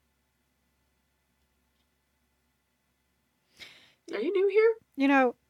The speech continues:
Speaker 2: and the thing is, when she was saying that, she's like, you know, "We could have done this so peacefully." I was like, "Okay, hun, y'all were doing it peacefully."
Speaker 1: Yeah.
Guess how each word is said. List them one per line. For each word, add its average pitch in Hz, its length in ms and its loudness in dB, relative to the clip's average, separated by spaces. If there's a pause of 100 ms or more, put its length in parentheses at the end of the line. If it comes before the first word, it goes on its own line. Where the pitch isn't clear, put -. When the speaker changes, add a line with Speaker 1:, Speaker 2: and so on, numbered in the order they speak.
(120)
Speaker 2:
and 269 160 0
the 269 80 -2
thing 330 240 -4
is, 233 240 -2
when 254 140 -2
she 330 180 -4
was 285 160 -4
saying 220 400 -8
that, 247 280 -4 (140)
she's - 160 -20
like, 214 260 -8 (320)
you 220 100 -10
know, 208 300 -6
"We 214 120 -12
could - 120 -16
have 254 60 -14
done 226 140 -6
this 220 120 -12
so 226 100 -8
peacefully." 214 520 -10
I 214 60 -8
was 214 120 -10
like, 220 220 -8 (180)
"Okay, 233 220 -4
hun, 294 340 0 (3000)
y'all 262 220 2
were 294 200 2
doing 254 220 -2
it 208 140 -10
peacefully." - 560 -18 (1000)
Speaker 1:
Yeah. 220 220 6